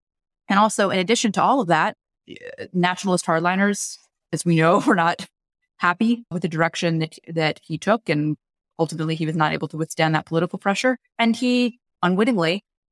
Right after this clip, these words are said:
set in place the, the chain of events that ended with the, the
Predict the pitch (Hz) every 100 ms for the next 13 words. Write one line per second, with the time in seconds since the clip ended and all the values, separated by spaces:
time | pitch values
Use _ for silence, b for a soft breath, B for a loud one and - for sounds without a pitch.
0 | _ - - 170 196 185 165 160 196 -
1 | - _ _ _ _ _ - 160 160 156
2 | 156 - 190 196 196 190 - 180 190 190
3 | 190 175 180 160 _ _ 180 165